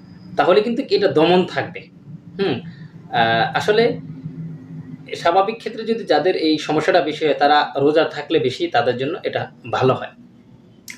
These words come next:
এখন আসেন যে আসলে, আহ, একে দমানোর জন্য, স্বাভাবিক ক্ষেত্রে এটা দমনের জন্য এটাকে, আহ, এটাতে কি হোমিওপ্যাথিক ওষুধ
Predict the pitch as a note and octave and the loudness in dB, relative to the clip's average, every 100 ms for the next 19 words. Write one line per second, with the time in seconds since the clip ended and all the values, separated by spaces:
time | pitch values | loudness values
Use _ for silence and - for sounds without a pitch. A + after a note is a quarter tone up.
0 | - - - - - F#3 B3 B3 F3+ - | -20 -20 -20 -6 -2 2 2 2 0 0
1 | G3 D#3 D3 - F#3+ A3+ - _ _ _ | 0 2 0 0 -2 -2 -6 _ _ _
2 | _ _ - B2 A#2 - _ _ G3 G#3 | _ _ -2 0 0 -6 _ _ 2 4
3 | B3 E3 E3+ F#3+ G3+ F3+ D3+ C3 C#3 F3+ | 4 4 2 4 2 2 2 2 0 -4
4 | - E3 F3+ G#3+ - G#3 F#3 F3+ F3 C#3+ | 0 2 2 0 -4 -4 -2 0 2 2
5 | E3 F3+ E3+ C#3+ B2 B2+ E3+ F#3+ F#3 G#3 | 4 4 4 2 2 0 0 0 0 -2
6 | A#3 - _ _ _ - C#3 C3 B2+ B2+ | -2 -8 _ _ _ -2 4 6 6 6
7 | B2 - - G3 G3 G3 - B3+ C4+ B3+ | 4 0 -2 0 0 -2 -2 4 4 4
8 | F3 G3 F#3 F3 F3 D3+ C#3 | 4 6 6 6 2 2 -2